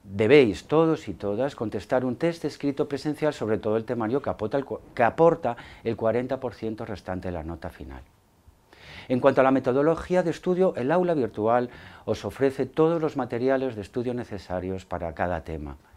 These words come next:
que va seguido de unas cuestiones sobre las que tratará el test escrito presencial.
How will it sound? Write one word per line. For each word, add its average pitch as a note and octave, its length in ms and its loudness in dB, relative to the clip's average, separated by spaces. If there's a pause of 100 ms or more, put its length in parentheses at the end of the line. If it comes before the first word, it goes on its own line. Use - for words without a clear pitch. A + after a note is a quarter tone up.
(440)
que A2+ 120 0
va C3+ 120 8
seguido D#3 360 2
de D3 60 2
unas B2+ 180 -2
cuestiones B2 540 -4
sobre B2 160 -6
las A#2+ 120 -6
que B2+ 100 -6
tratará B2 380 -2
el A2+ 120 -2
test B2 260 -4
escrito G2+ 440 -6
presencial. D#2+ 600 -8